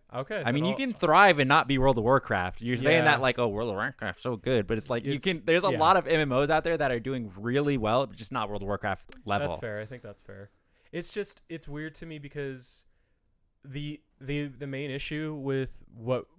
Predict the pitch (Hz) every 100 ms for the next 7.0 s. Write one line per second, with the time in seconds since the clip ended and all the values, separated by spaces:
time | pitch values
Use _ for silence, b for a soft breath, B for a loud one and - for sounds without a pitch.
0 | _ 127 110 117 110 110 110 - 117 107
1 | 110 117 117 120 127 127 131 139 139 113
2 | 107 101 101 107 107 110 113 110 110 117
3 | 117 117 117 131 123 104 101 104 101 95
4 | 98 120 113 135 131 147 151 202 170 143
5 | 123 110 107 101 101 98 95 90 - 92
6 | 85 135 131 147 143 139 135 135 127